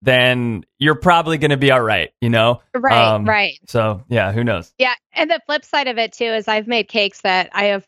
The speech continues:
Speaker 2: poured my heart and soul to, came up with the design all on my own, and it was wonderful. And the person comes to pick up the cake, and they just have a completely flat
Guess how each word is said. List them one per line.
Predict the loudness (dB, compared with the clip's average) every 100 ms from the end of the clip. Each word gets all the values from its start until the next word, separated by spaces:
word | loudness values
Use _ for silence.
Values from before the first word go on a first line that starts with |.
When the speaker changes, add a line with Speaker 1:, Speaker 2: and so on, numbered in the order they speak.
| _
Speaker 2:
poured | -2 0 0
my | 0 -2
heart | 0 -2 -2
and | -10
soul | -4 -2 -2
to, | -4 -4 -2 -2
came | -4 -2
up | -2 -2
with | -2
the | -4
design | -2 -4 0 0 0
all | 0 0
on | 0 0
my | 0
own, | 0 0 0 -2
and | -2
it |
was | -4 -6 -2
wonderful. | -2 -2 -2 0 0 -2 -6 -20 -18 -20 -4
And | 0 0 0
the | -2
person | -4 -4 -6
comes | -4 -4 -4
to | -8
pick | -6 -4
up | -4 -4
the | -4
cake, | -2 -2 -2
and | -4 -2
they | -4
just | -4 -4
have | -4
a | -4
completely | -10 -12 -6 -4 -2 -4
flat | -4 -2 0 0